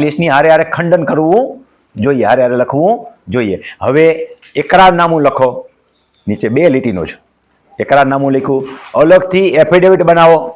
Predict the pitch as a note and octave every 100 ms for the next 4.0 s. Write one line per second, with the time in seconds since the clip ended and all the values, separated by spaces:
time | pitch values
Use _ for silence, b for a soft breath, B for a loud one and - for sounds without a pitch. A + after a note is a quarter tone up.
0 | - - C#3+ E3+ F3 F3+ F3+ F#3 F#3 F3+
1 | F3 F3 F3 E3+ E3 E3+ E3+ D#3+ D#3 D3+
2 | D3+ D3 C#3 B2+ A#2+ G2 F#2 D#2 _ _
3 | - B2 D3+ E3 D#3 D#3+ - E3+ D3+ F#3+